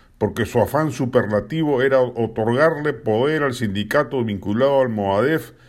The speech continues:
del que el primer mandatario fue cabeza visible en la huelga magisterial del dos mil diecisiete,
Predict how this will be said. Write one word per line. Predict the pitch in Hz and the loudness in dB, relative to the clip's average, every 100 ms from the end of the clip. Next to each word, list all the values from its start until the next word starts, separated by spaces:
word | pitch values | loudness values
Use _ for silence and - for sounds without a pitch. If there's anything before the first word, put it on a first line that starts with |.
| - _ - - | -20 _ -16 -4
del | 107 | -4
que | 104 | -2
el | 107 | -6
primer | 92 110 131 151 | -2 0 0 0
mandatario | 135 117 104 101 135 131 | 0 0 0 0 0 0
fue | 123 139 | -2 -2
cabeza | 127 113 135 127 | 0 0 -2 -2
visible | 117 104 104 156 131 | -2 -2 -2 -4 -2
en | 120 | -2
la | 101 | -2
huelga | 107 135 135 123 | -2 -2 0 0
magisterial | 107 98 98 90 104 127 127 | 0 -4 -8 -6 0 0 0
del | 117 | -4
dos | 95 92 | -4 -4
mil | 131 | -4
diecisiete, | 135 120 98 - 160 160 156 | -2 -4 -6 -2 -2 -2 -12